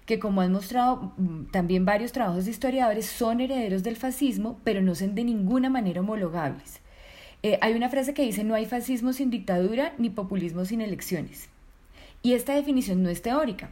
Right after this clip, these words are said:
es histórica. Lo que sabemos a través de la historia es que después de la Segunda Guerra Mundial, el mundo tripolar, en el que se disputaba el poder, el liberalismo, el comunismo y el fascismo, se volvió bipolar tras la derrota del fascismo. El populismo surge entonces como una opción en América Latina,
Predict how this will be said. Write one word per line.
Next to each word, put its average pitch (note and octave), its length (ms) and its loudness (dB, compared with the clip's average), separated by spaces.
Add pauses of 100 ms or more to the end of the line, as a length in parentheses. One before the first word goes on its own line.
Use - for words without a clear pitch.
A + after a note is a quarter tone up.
es F3 200 -2
histórica. G#3 500 -2 (460)
Lo A3 200 2
que A3+ 120 -2
sabemos A3+ 480 0
a D4+ 40 -4
través A#3+ 280 0
de G#3 80 -2
la A#3+ 80 0
historia F3 500 0
es F#3+ 160 -4
que A#3+ 100 -4
después A3 280 -2
de G#3+ 80 -2
la A#3 100 -2
Segunda F#3 380 -2
Guerra G#3+ 220 -2
Mundial, F#3 520 0
el F3 140 0
mundo G3 320 0
tripolar, B3 680 0
en G#3+ 140 -2
el F#3+ 80 -4
que F#3 100 -8
se F3+ 80 -6
disputaba E3 480 -6
el F3+ 80 -4
poder, G3 300 -2
el F3 100 -2
liberalismo, F3 520 -2
el F#3+ 60 -2
comunismo F#3 460 -2
y G3 60 0
el A3 100 -6
fascismo, A#3+ 640 -4 (400)
se A3+ 180 2
volvió F#3+ 300 4
bipolar G3+ 500 2
tras G3 160 0
la G3+ 140 2
derrota E3 320 0
del F3 100 0
fascismo. F#3+ 500 -2 (300)
El G3 120 -2
populismo G3 520 -2
surge D4 400 0
entonces C#4 500 0
como A3+ 200 -2
una F3+ 100 0
opción F#3+ 300 -4
en A#3+ 100 -2
América F#3 400 0
Latina, F3+ 540 -4